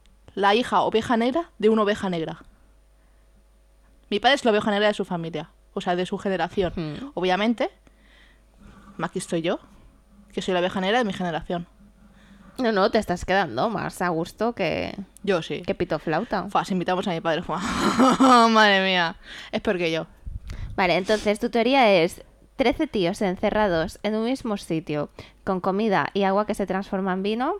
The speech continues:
Speaker 2: y que
Speaker 1: ¿Pasan
Speaker 2: esto es
Speaker 1: qué
Speaker 2: el
Speaker 1: cosas?
Speaker 2: partijar.
Speaker 1: ¿Pasan qué cosas? Ahí cosas pasan.
Speaker 2: Or Jesus, le podemos llamar.
Speaker 1: Or Jesus. Vamos a, vamos a denominarlo ahora mismo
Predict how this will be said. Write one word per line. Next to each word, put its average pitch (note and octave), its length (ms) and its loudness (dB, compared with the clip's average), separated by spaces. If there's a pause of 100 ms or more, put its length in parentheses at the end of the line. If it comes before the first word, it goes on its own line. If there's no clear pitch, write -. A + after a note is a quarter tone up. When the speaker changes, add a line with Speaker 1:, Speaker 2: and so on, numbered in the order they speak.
(120)
Speaker 2:
y - 80 -16
que - 140 -2
Speaker 1:
¿Pasan B3 220 6
Speaker 2:
esto B3 80 4
es - 20 6
Speaker 1:
qué - 20 -
Speaker 2:
el A#3 60 2
Speaker 1:
cosas? G#3 200 2
Speaker 2:
partijar. F#3+ 400 0 (300)
Speaker 1:
¿Pasan A#3+ 320 6
qué A#3 140 4
cosas? - 500 0 (760)
Ahí F#4 180 4
cosas E4+ 360 2
pasan. D#3+ 380 -2
Speaker 2:
Or F#3 200 -2
Jesus, G#3+ 500 -2
le F3 120 -2
podemos G3 260 -2
llamar. F#3+ 380 -4
Speaker 1:
Or G#3 160 2
Jesus. G#3 380 0 (960)
Vamos C4+ 200 4
a, F4+ 60 8 (160)
vamos E4+ 300 6
a D4+ 80 10
denominarlo B3 500 8
ahora C#4+ 140 8
mismo E4 400 0